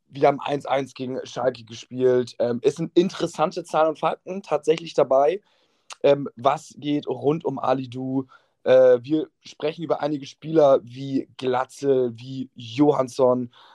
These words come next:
Ähm, wir diskutieren mit euch über die ganzen Nachrichten auf Instagram, auf Discord, ähm, und so weiter und so fort. Also, ähm, wilde Gerüchte haben wir auch noch, haben wir eben im Vorgespräch gesprochen. Also freut euch auf eine schöne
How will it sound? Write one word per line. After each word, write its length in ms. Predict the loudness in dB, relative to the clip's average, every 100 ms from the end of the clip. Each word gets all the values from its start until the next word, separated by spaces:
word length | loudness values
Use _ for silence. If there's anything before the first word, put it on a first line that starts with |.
| _ _
Ähm, 580 | 2 4 2 -2 -4 -6 -10
wir 280 | 2 2
diskutieren 560 | 2 -6 -8 -6 0 0
mit 160 | 0 -2
euch 300 | 4 4 2
über 120 | -2
die 60 | 0
ganzen 220 | 0 2
Nachrichten 340 | 0 0 -2
auf 120 | -4 -2
Instagram, 640 | -6 -2 0 2 4 2 2
auf 280 | 2 2 -2
Discord, 760 | _ -6 -6 -4 0 2 2 -2 _ _ _ _ -2
ähm, 540 | 0 0 -6 -12 -14 -4
und 500 | -2 -2 -4 -12 -20 -20
so 240 | -10 -4 2
weiter 320 | 2 4 2
und 140 | 0
so 80 | -4
fort. 500 | 0 4 6 6 2 -14
Also, 580 | -4 -4 -2 -4 -2 -4
ähm, 300 | -6 -6 -8
wilde 240 | -2 0 0
Gerüchte 380 | -4 -4 0 2
haben 100 | 2
wir 100 | 0
auch 140 | 0
noch, 340 | -2 -6 -8 -16
haben 120 | -10
wir 60 |
eben 160 | -8 -8
im 80 | -4
Vorgespräch 480 | -2 -2 -4 -8 -8
gesprochen. 500 | -8 0 0 0 -10
Also 400 | -6 2 4 4 _ -20 -18
freut 400 | 0 4 4 4
euch 300 | -2 -4 -10 _ _ -10
auf 280 | -4 -4
eine 360 | -4 -6 -4 -6
schöne 420 | -8 -10 -6 -4